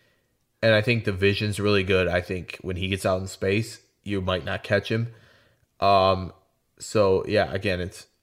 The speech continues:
it's gonna be usage and fumbling. I think if he gets into a good spot, it's gonna be about landing spot for Taylor.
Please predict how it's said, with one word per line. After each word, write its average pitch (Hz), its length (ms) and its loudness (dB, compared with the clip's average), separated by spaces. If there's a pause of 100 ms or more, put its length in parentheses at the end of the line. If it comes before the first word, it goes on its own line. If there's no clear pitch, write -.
it's 101 180 -4
gonna 117 200 0
be 107 140 0
usage 113 420 -2
and 104 140 -6
fumbling. 107 420 0
I 98 140 0
think 120 480 -4
if 107 120 -6
he 92 100 -6
gets 107 240 -4
into 101 180 0
a 95 40 -2
good 92 200 0
spot, 90 400 -2
it's 101 140 -4
gonna 123 140 -2
be 131 100 -2
about 147 220 6
landing 151 220 2
spot - 260 -6
for - 60 -18
Taylor. - 320 -10